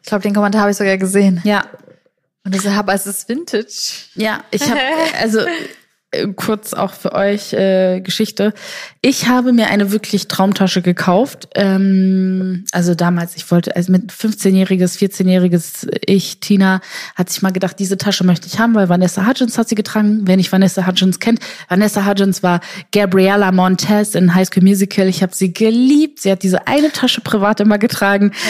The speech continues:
Speaker 1: Ja.
Speaker 2: Und ich dachte mir, ich muss diese Tasche irgendwann mal selber besitzen. Und jetzt war der Moment, wo ich die wirklich in einem super Zustand, genau das Modell Vintage gefunden habe. Ich hab sie mir bestellt,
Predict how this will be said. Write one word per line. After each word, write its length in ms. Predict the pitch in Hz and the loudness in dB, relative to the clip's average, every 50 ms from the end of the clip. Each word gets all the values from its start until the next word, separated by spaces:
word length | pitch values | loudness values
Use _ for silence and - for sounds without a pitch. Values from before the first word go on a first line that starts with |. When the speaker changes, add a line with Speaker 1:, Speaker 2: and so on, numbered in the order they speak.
| - - | -2 -2
Speaker 1:
Ja. 80 | 214 - - | -4 -2 0
Speaker 2:
Und 100 | 202 202 | 0 2
ich 60 | 185 | 2
dachte 240 | 208 202 - - 208 | 0 -2 0 0 0
mir, 100 | 190 180 | 0 0
ich 140 | 180 - | 0 2
muss 200 | 208 208 233 - | 4 4 4 4
diese 220 | - 226 202 190 196 | 2 0 0 0 2
Tasche 260 | - 208 202 - 190 | 2 0 0 0 0
irgendwann 300 | - 190 190 180 185 185 | 0 0 2 2 2 2
mal 120 | 180 170 | 2 2
selber 220 | 165 175 175 185 185 | 2 2 2 2 2
besitzen. 520 | 185 185 180 202 214 208 - - 220 208 | 0 -2 -2 -2 -4 -4 -6 -6 -6 -6
Und 120 | 208 185 180 | -4 -4 -6
jetzt 180 | 180 180 - | -6 -4 -2
war 120 | 240 208 233 | -2 0 2
der 100 | 262 247 | 2 2
Moment, 420 | 240 233 214 208 220 226 220 - | 4 2 2 2 0 0 -2 0
wo 60 | 202 | -2
ich 120 | 196 190 - | -2 -2 -2
die 140 | - 190 | -4 -2
wirklich 320 | 180 196 196 202 196 - - | -2 -2 -2 -2 -6 -2 -2
in 80 | 190 | 0
einem 120 | 180 180 180 | 0 0 0
super 340 | 175 202 254 - 254 226 226 | 0 -2 -2 -2 -2 -4 -4
Zustand, 640 | - - 240 240 - - - 220 214 214 220 214 - | -4 -4 -4 -2 -2 -2 -2 0 0 0 -2 -2 -4
genau 320 | 202 196 202 214 226 247 247 | -4 -2 0 0 0 2 2
das 200 | 247 233 - - | 0 0 0 0
Modell 520 | 220 214 196 202 202 202 196 202 202 196 - - - - _ _ _ | 0 0 2 2 2 4 4 2 2 0 -4 -14 -20 -20 _ _ _
Vintage 420 | 190 208 226 233 - 220 220 - - | 0 2 2 2 -2 -4 -4 -4 -6
gefunden 480 | 180 - - 190 208 214 226 240 240 | -6 -2 0 0 2 4 4 4 4
habe. 380 | 240 247 247 254 277 311 349 - _ _ _ _ _ _ _ _ _ _ _ _ _ _ - - - | 4 2 2 2 2 0 0 -2 _ _ _ _ _ _ _ _ _ _ _ _ _ _ -14 -4 -2
Ich 200 | 220 196 - 220 | -2 0 0 -2
hab 100 | 208 - | -4 0
sie 120 | - 214 | 0 2
mir 120 | 202 190 | 2 2
bestellt, 560 | 180 175 170 - - - 202 247 349 415 - | 2 2 0 0 0 0 2 2 2 0 -2